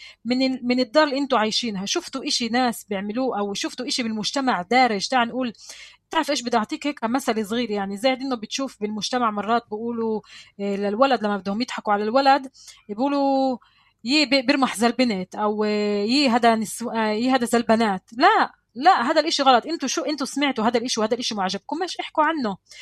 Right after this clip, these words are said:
احكوا عنه، جربوا غيروه، جر-، جربوا إنه اعملوا هذا الإشي من أشياء صغار. صدقيني الإشي بيكبر. بعدين ال-، التغيير اللي بدنا إياه،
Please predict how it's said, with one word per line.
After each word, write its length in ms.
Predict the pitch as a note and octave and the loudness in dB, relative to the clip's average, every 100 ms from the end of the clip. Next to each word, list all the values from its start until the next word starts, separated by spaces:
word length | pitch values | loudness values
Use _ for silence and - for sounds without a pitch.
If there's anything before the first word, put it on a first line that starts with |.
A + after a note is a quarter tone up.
| - D4+ | -10 -6
احكوا 220 | - B3+ | 0 4
عنه، 220 | C4+ D#4+ | 4 4
جربوا 320 | B3+ D4 B3+ | 2 2 2
غيروه، 420 | A3+ A3+ B3 D4+ A#3+ | 0 2 2 0 2
جر-، 320 | C4+ C#4 A#3+ | 2 2 0
جربوا 520 | B3 D4 C4 C4 C4 | 2 2 2 -2 -2
إنه 200 | A#3 A#3 C#4+ | -2 -2 -2
اعملوا 320 | C#4+ A#3 G#3 | 0 0 0
هذا 140 | B3 | 0
الإشي 240 | A3+ C4+ C4+ | -2 -2 0
من 200 | D#4+ D#4 | 0 -2
أشياء 400 | B3 - D4 C#4 | -4 0 0 0
صغار. 460 | G#3 G3+ B3 D#4+ | -6 0 4 4
صدقيني 380 | D4 - C4+ D4 | 2 -6 -6 -6
الإشي 300 | A3+ B3+ A#3 | -6 -6 -4
بيكبر. 340 | B3 - F#3 - - - - - | -6 -4 -8 -8 -14 -20 -20 -2
بعدين 360 | F3+ G#3 C#4+ | 0 2 2
ال-، 640 | D4 A#3+ G#3+ G3+ G3+ G3 F#3+ _ - | 0 -2 -2 -2 -2 -6 -12 _ -18
التغيير 440 | - G#3+ A#3 C#4+ | -6 -2 0 0
اللي 100 | C4 A3+ | 0 -4
بدنا 220 | A#3+ G#3+ | -4 -2
إياه، 380 | G#3 A3+ C4+ | 0 2 2